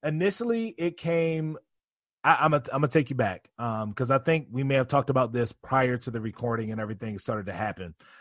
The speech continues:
Um, I, it, it, it goes back to when I was a sophomore in college. I came home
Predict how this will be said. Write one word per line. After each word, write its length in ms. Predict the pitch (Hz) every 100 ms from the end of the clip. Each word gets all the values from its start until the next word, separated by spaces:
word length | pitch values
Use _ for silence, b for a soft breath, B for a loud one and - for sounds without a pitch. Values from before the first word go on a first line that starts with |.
| b
Um, 340 | 131 120 113 110
I, 140 | 127 131 -
it, 220 | 131 -
it, 220 | 123 127 -
it 140 | 123 127
goes 280 | 160 190 156
back 340 | 170 165 165
to 600 | - 151 143 135 127 127 - -
when 180 | 120 147
I 40 |
was 120 | 147
a 80 | 123
sophomore 580 | - 151 151 151 156 151
in 60 | 143
college. 540 | 135 120 104 104 -
I 120 | - 120
came 260 | 139 143
home 440 | 131 139 117 101